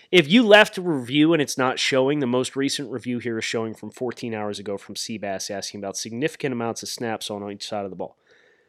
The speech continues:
If you left one and it didn't show up, I'll get you next week because, like, even we did this on Friday for last week's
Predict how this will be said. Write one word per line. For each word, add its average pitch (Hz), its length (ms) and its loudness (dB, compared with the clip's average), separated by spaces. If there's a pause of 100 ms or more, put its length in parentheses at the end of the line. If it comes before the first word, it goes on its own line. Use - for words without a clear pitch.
(380)
If 143 180 -2
you 175 140 -2
left 185 420 8
one 143 200 4
and 143 120 6
it 131 100 0
didn't 156 220 0
show 170 240 2
up, - 160 0
I'll 139 160 2
get 147 320 -4
you 127 80 -4
next 139 240 -2
week 113 160 -8
because, 135 320 -4
like, 143 220 0
even 180 280 2
we 190 120 2
did 175 180 4
this 165 180 0
on 135 120 0
Friday 131 440 4
for 110 220 -4
last 110 340 0
week's 117 360 -6